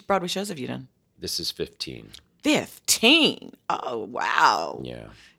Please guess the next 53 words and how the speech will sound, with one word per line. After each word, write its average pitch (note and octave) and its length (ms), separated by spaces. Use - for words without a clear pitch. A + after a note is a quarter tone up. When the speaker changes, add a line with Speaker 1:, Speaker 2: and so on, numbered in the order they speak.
Speaker 1:
Impressive. - 760
Speaker 2:
Yeah, F#2+ 140
you E2+ 180
think A3+ 280
Speaker 1:
Name G2 60
Speaker 2:
I'd F#2 40
Speaker 1:
some - 120
for G#2+ 220
us. G2+ 80
Speaker 2:
learn. D#2+ 240
You F#2 140
Speaker 1:
Name, G#3 120
Speaker 2:
think F#3+ 60
I'd C3 40
Speaker 1:
name, B3 180
Speaker 2:
learn. C4 100
Speaker 1:
name B3 160
these A#3 300
f-, G3+ 80
fifteen G3 340
Broadway D3 280
shows. - 480
Speaker 2:
No. D3 480
Speaker 1:
Come A3 120
on. D#3+ 300
I - 80
wanna B4 180
know - 100
what C#4+ 180
the C#4 60
fifteen D4 280
Broadway, B3 220
I'm D3+ 100
gonna F3+ 160
look G3+ 180
it F3+ 60
up. - 340
If D#3+ 80
you G#3+ 100
don't C#4 180
name F3 160
it, E3+ 80
I'm E3 80
gonna D3+ 140
pull A#3+ 180
it G#3 100
up G3+ 120
on F#3 180
my E3 160
Speaker 2:
You A#3 80
know E3 260
Speaker 1:
phone. G#2+ 160
Speaker 2:
'em. E3 140